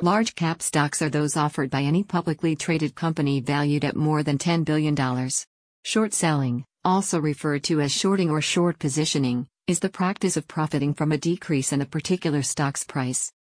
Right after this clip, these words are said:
Learning both techniques will help you hedge against paper losses and mitigate risks in the stock market.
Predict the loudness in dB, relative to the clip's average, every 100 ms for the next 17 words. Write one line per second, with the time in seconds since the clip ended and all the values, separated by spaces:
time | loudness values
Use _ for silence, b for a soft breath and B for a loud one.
0 | _ _ 0 2 4 2 2 0 0 -4
1 | 0 0 0 -2 0 0 0 0 0 0
2 | 0 0 0 -2 -2 -4 -2 0 0 2
3 | 0 0 -2 0 2 2 2 0 0 0
4 | 0 -2 -2 0 0 0 -2 0 -4 -2
5 | -6 -8